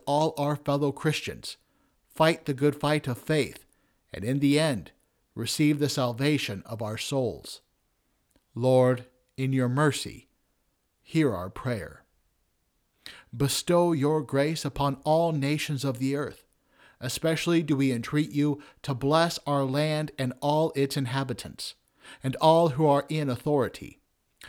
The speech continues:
Cause your glory to dwell among us, and let mercy and truth, righteousness and peace,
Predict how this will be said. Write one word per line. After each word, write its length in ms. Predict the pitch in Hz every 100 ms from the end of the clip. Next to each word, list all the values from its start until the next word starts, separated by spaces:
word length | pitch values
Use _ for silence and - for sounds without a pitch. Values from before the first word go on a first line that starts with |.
| - _
Cause 460 | - 160 156 160 120
your 220 | 135 147
glory 400 | 120 127 139 139
to 120 | 139
dwell 360 | 117 120 143 139
among 320 | 127 135 143
us, 300 | 76 - - - _ _
and 160 | 151 147
let 220 | 160 156
mercy 420 | 151 180 175 170
and 120 | 160
truth, 420 | - - 110 - - _ _ _
righteousness 800 | - 120 147 170 147 131 101 -
and 180 | 98 95
peace, 460 | - 139 98 -